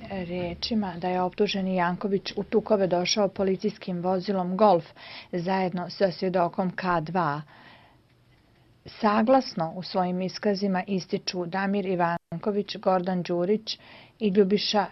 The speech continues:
Četić. A onda negdje na pola paragrafa, a to je sljedeća stranica u verziji na B H S-u, kaže se: „Kao što K dva ističe, Janković i drugi policajac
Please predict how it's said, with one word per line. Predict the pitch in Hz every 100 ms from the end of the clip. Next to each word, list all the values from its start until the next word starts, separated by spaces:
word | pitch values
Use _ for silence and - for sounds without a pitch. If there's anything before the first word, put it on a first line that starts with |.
| -
Četić. | - 196 165 175 156 - - _ _ _ - - _ _ _ _ _ _ _ _ - - - _ -
A | 175 165 160
onda | 165 165 175 160 - - - - _
negdje | 180 175 175 175 170 -
na | 175 170 170 - _ -
pola | 202 190 185 170 - _ _ - - _ -
paragrafa, | 190 185 175 175 - 180 156 - _ _ - _ _
a | 185
to | - 185
je | 175
sljedeća | 190 185 185 170
stranica | - 175 170 165 175 160 -
u | 190 185 175 170
verziji | 185 180 - - 180 170
na | 165 165 - _
B | 175 170
H | 156 170 170
S-u, | - - 165 - - - _ _ _
kaže | - 180 170 - 190
se: | -
„Kao | 185 202 190
što | 180 196
K | - 190 190
dva | 185 180
ističe, | 180 175 - 196 202 185
Janković | 185 180 170 185 185 -
i |
drugi | 185 185 185
policajac | 175 170 170 160 180 175 190 - -